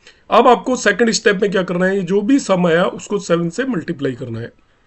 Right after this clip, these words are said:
अब नोट करते जाएं, बहुत ईजी टेक्निक है और इतनी एक्यूरेट और सटीक टेक्निक है कि और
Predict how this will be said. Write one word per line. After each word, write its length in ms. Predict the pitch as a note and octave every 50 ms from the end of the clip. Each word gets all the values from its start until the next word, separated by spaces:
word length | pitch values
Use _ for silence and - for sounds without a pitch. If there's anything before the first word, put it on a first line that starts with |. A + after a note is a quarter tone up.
| _ _ _ _ _ _ _ _ - _ _ _ _ -
अब 100 | E3 E3
नोट 260 | F#3 F#3 G3 A3 G#3+ -
करते 280 | A3+ G#3+ F#3 A#3+ A3+
जाएं, 280 | A#3 A3+ G#3+ A3+ A3+ A3
बहुत 260 | F3 E3+ F#3+ G3+ F3+
ईजी 240 | G#3+ G3 - A3+ A3
टेक्निक 360 | G#3 G3+ F#3 F3+ G#3 G#3 F#3+ G3+
है 200 | G3+ G#3 A3+ A3+ - - - - _
और 120 | - G3 G#3+
इतनी 240 | F#3+ - - A#3 A#3+ - -
एक्यूरेट 480 | F#3+ G3 F#3+ - A#3+ B3 B3 B3 A#3+ B3
और 80 | A#3
सटीक 400 | F#3+ - - G3 F3+ - B3 A#3 A#3+
टेक्निक 360 | A3+ G3+ F#3+ F#3 G3+ F#3 F3
है 140 | F#3 F#3 G3+
कि 160 | G3 G#3+ A3
और 240 | A3 - F#3+ G3+ A3